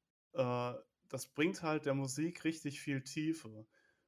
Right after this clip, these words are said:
Und so kreative Musi-, also, das ist dann halt mega kreative Musik. Und, äh, wie Hisham grad schon meinte,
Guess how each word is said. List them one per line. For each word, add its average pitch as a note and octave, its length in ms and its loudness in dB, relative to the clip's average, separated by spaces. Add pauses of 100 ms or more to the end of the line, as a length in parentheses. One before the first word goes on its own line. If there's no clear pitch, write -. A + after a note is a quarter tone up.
Und B2 380 0
so B2 240 -6
kreative D#3 640 0
Musi-, D3+ 500 0
also, C3 200 0
das C3 180 -6
ist - 160 -4
dann C3 160 4
halt C3 260 2
mega C#3+ 300 6
kreative C3+ 580 0
Musik. B2+ 480 -2 (460)
Und, B2 540 0
äh, B2 260 2
wie B2 100 -4
Hisham C3+ 360 -2
grad C3+ 220 4
schon B2 120 -2
meinte, C#3+ 460 0